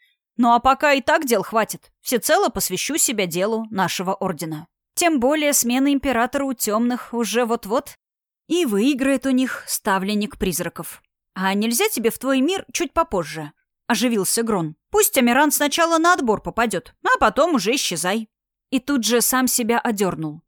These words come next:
"Ай, про матушку забыл. Вот эта её заранее наведённая ментальная магия всё портит. И не сделать же с этим ничего.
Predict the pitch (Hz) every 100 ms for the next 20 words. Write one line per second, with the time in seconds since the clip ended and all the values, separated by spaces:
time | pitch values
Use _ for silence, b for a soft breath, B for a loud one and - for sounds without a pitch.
0 | - 240 226 - 233 240 240 202 185 -
1 | 190 214 190 170 - _ _ _ _ -
2 | 339 381 - 285 285 285 214 220 285 311
3 | 240 226 220 208 294 254 220 233 226 254
4 | 269 247 226 285 254 262 247 - 330 302
5 | - 185 - 170 - _ _ 254 254 226
6 | 202 415 349 208 196 202 185 196 240 339
7 | 240 160